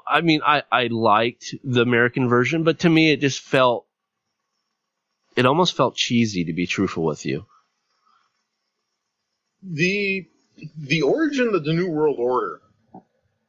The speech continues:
Speaker 2: like I said, they, uh,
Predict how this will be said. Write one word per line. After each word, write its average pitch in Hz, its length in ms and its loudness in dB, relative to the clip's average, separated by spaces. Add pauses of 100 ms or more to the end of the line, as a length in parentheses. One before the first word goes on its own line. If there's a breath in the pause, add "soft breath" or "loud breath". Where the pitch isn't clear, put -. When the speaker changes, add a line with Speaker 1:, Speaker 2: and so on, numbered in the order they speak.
(160)
Speaker 2:
like 147 140 -2
I 143 40 -4
said, 147 260 -8
they, 139 440 -2 (1040)
uh, 127 160 -4